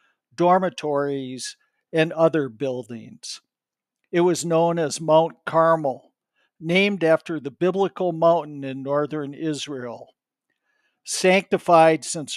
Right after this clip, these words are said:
early times, the biblical Mount Carmel is identified and referred to as a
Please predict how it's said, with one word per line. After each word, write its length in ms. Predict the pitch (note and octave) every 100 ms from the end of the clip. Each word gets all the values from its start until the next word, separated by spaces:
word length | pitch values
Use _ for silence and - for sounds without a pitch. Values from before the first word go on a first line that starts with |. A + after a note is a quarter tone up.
| -
early 380 | F3 F3+ E3 D3
times, 840 | - G#3+ G#3+ E3 C3+ A#2 A2 - _ _ -
the 80 |
biblical 640 | D#3+ A#3 A3 A3+ - F3 D#3
Mount 300 | D3+ D3+ B2
Carmel 600 | - E3 D#3 D3+ D3+ D3
is 160 | C3+ -
identified 1000 | C#3+ A#2 D3+ E3 F3 F#3+ E3+ E3+ E3 C#3+ _ _ _ _ _
and 240 | D#3+ D#3 D3
referred 540 | D3+ - G#3+ G#3+ G3+
to 240 | E3+ D#3 D3+
as 340 | D3 C#3+ -
a 460 | D3+ C#3 C3+ C3